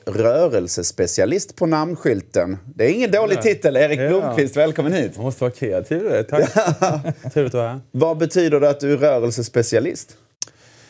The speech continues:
Speaker 2: Det betyder att, eh, jag utgår ifrån, eh, människan som står framför mig och försöker förstå deras rörelse så gott som möjligt. Och på så sätt hjälpa dem där de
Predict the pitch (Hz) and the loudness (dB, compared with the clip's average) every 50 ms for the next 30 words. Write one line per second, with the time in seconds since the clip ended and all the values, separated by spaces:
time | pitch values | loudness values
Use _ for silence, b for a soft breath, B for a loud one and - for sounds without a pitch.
0 | b b b b b b 135 135 131 127 120 - - 147 135 117 123 120 113 - | b b b b b b 0 2 2 0 -2 0 0 0 2 4 2 2 0 0
1 | - 104 117 110 104 - _ - - 127 120 110 113 110 107 107 104 107 107 101 | -4 -6 -6 -6 -6 -10 _ -8 0 2 2 4 4 4 4 4 4 2 2 2
2 | 98 101 104 95 - - - _ _ - - - - - 50 65 98 101 107 117 | 0 0 -2 -4 -6 -8 -14 _ _ -20 -20 -18 -16 -16 -12 -8 -6 0 2 2
3 | 110 104 101 104 104 98 92 92 95 - - 123 120 110 - - - 113 104 101 | 4 4 2 2 0 -2 -4 -6 -6 -4 -2 0 0 -2 -2 -4 0 2 2 2
4 | 101 - - 127 117 101 95 95 92 92 95 95 95 95 92 92 95 85 - - | 0 0 0 2 2 4 2 2 2 0 0 2 2 2 2 2 2 0 -2 -2
5 | - 107 110 113 110 98 92 - 104 98 107 98 - 101 98 - 110 107 101 - | -2 0 0 0 0 0 -2 -2 -4 -4 -4 -2 -2 -2 0 0 0 -2 0 0
6 | 98 95 98 110 117 113 - - - 104 95 - - - - 107 104 - - - | 0 2 2 2 0 -2 -4 -6 -6 -6 -6 -4 -6 0 0 0 0 -2 -6 -6
7 | 107 101 - - 117 101 98 113 113 104 95 98 - - 110 104 98 95 - - | -6 -4 0 0 0 2 4 4 4 4 4 2 2 2 2 2 2 0 -2 -4
8 | 101 107 101 98 95 - - 101 104 101 95 98 104 104 - - - - - 107 | -4 -2 -2 -2 -2 -2 -2 -4 -2 -2 -2 -2 -4 -6 -8 -20 -18 -12 -8 -8
9 | 101 101 - 107 101 110 104 101 - 107 98 98 104 113 110 104 - - 107 101 | -8 -6 -4 -2 0 0 0 2 0 0 0 2 2 2 2 2 0 -2 -2 0
10 | 104 101 107 104 104 104 104 104 107 110 107 104 101 107 113 113 113 | 2 2 2 2 2 0 -2 0 2 2 2 2 2 0 -2 -6 -6